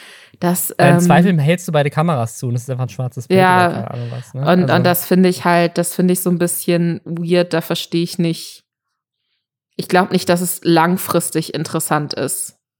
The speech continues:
Speaker 2: Aber weißt du was, we-,
Speaker 1: Für
Speaker 2: sa-,
Speaker 1: Leute. Und
Speaker 2: sagen
Speaker 1: ich
Speaker 2: wir mal,
Speaker 1: glaube, dass
Speaker 2: liegen
Speaker 1: das
Speaker 2: wir
Speaker 1: sehr,
Speaker 2: falsch.
Speaker 1: warte, ein, ich muss den Gedanken noch kurz zusammenbringen. Und ich glaube, dass das privatsphärenmäßig extrem bedenklich ist.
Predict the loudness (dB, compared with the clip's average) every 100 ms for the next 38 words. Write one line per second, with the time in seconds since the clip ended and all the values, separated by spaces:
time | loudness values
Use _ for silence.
0 | _ _ _ 0 2 2 0 -2 -4 -4
1 | -6 -2 2 4 4 4 4 4 4 6
2 | 6 6 4 4 2 4 6 6 4 0
3 | -10 -6 0 2 4 4 2 0 -2 0
4 | 0 2 0 0 -2 -2 -2 0 2 2
5 | 0 0 0 -2 -2 2 4 4 4 4
6 | 2 -2 -14 -20 _ 0 2 2 -2 0
7 | 0 4 4 2 -2 -4 0 0 0 -2
8 | -4 -4 -8 -8 -10 -10 -12 -8 -6 -4
9 | -6 -6 -8 -12 -14 -12 -12 -14